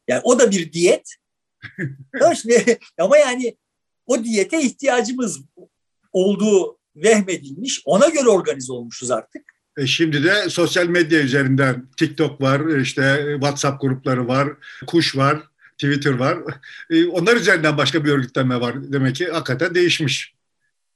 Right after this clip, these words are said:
Speaker 2: Peki.
Speaker 1: Yani evet, orada da şimdi şunları görüyoruz.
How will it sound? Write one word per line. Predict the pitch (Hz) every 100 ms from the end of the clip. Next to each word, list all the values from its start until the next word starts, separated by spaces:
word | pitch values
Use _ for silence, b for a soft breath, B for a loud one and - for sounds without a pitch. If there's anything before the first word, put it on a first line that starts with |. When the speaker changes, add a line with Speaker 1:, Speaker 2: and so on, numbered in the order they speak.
| _ _ _ _ 143
Speaker 2:
Peki. | 135 180
Speaker 1:
Yani | 190 208 202
evet, | 214 214 240
orada | 214 202
da | 233
şimdi | 277 254
şunları | 240 254 254 262
görüyoruz. | 240 175 139 160 285 - -